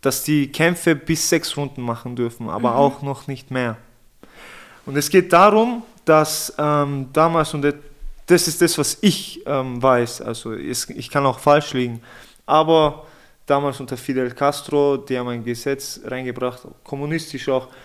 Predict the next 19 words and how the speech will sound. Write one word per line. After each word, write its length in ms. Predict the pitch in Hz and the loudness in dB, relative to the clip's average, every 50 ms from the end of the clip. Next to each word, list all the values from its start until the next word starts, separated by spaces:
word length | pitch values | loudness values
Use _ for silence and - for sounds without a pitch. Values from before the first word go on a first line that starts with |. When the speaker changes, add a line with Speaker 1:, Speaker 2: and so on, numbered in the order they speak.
| - - - _ - | -20 -20 -20 _ -8
Speaker 1:
dass 200 | - 139 - - | -8 -6 -6 -6
man 100 | 147 139 | -6 -6
den 180 | 139 139 127 | -6 -8 -6
Körper 600 | - - 156 170 165 170 - 143 131 123 123 - - - | 0 2 4 4 4 4 2 2 2 2 -2 -10 -20 -14
nicht 360 | - 139 135 - - - - - | -12 -10 -10 -12 -12 -18 -20 -20
verkaufen 480 | - - 131 - 143 139 139 143 135 123 | -14 -12 -6 0 0 0 0 0 -6 -6
darf. 200 | 120 117 107 107 - - _ _ - - | -6 -6 -6 -8 -14 -20 _ _ -18 -14
Ist 180 | - - - | -12 -12 -6
illegal. 540 | - 175 170 175 160 135 127 113 110 113 113 - - - - - - - - - | -4 2 2 2 4 4 2 0 0 -2 -8 -16 -20 -20 -20 -20 -20 -20 -20 -10
Und 500 | - - 139 139 139 139 135 135 123 - - 104 95 98 95 - | -4 0 2 2 2 2 0 -2 -6 -14 -16 -16 -18 -14 -8 -6
darunter 340 | 143 131 147 151 143 151 139 | -4 -4 -4 -4 -4 -4 -4
fällt 260 | - 143 131 120 123 | -2 -4 -4 -6 -6
Prostitution 840 | - - 139 117 - 135 117 - 131 120 - - 147 156 160 160 151 | -6 -8 -6 -6 -6 -10 -8 -10 -12 -12 -8 -6 -4 -2 -2 -2 -4
und, 360 | 143 135 127 120 123 - - - | -6 -10 -12 -12 -14 -16 -16 -16
äh, 140 | - - - - | -16 -16 -16 -16
viele 380 | - - - 165 156 147 131 | -12 -6 -4 -2 0 2 2
weitere 340 | 131 143 147 143 147 139 135 | 4 2 2 0 -2 -6 -4
Sachen, 400 | 123 - 143 135 - - 131 123 | -2 -2 -4 -4 -4 -12 -16 -16
und 120 | 127 120 | -14 -16